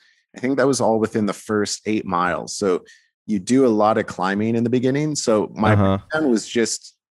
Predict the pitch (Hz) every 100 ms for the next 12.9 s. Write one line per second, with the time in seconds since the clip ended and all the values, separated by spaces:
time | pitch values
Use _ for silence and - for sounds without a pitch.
0 | - - 143 147 147 139 127 113 95 98
1 | 87 104 92 98 101 104 90 85 82 85
2 | 85 104 101 101 - 90 - 90 80 -
3 | _ _ _ - 104 101 101 104 104 113
4 | 104 101 98 - 131 147 151 - _ _
5 | 104 104 101 104 107 95 107 95 - 104
6 | 98 101 92 - 90 90 80 - _ _
7 | _ _ - 101 85 95 92 95 87 92
8 | 85 82 - 82 80 87 85 85 82 65
9 | - - _ _ _ _ 110 113 98 -
10 | - _ _ _ 120 - - 120 110 135
11 | 143 139 120 - 120 110 76 101 101 117
12 | 110 107 - - 110 104 101 98